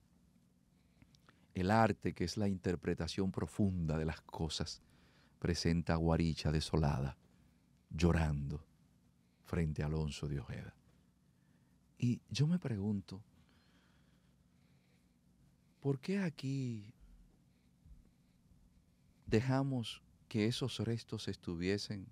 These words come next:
escondidos hasta mil novecientos ochenta y dos en la casa de alguien hasta que se lo llevaron a Venezuela? Y no hubo un sentido histórico de protegerlo. Yo me pregunto,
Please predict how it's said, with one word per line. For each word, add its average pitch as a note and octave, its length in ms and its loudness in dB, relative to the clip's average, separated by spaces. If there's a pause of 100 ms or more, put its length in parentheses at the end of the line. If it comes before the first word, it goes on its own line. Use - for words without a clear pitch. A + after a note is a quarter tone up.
(580)
escondidos F2 920 -4
hasta F2+ 280 -2
mil F#2 180 0
novecientos F2+ 600 -4
ochenta E2 420 -6
y D#2 40 -4
dos E2 340 -4
en F2 180 -2
la E2 120 0
casa F#2 340 -4
de E2+ 160 0
alguien F2 320 0
hasta E2 180 0
que F2 100 -2
se F#2 120 0
lo F2+ 80 4
llevaron F2+ 320 6
a D#2+ 60 2
Venezuela? D#2 460 0 (1600)
Y G2 140 10
no A2+ 100 12
hubo A#2+ 100 12
un A#2+ 80 10
sentido F#2+ 460 6
histórico E2+ 640 4
de D#2 100 4
protegerlo. - 560 -2 (1700)
Yo C3 100 12
me E3+ 80 12
pregunto, D3 540 8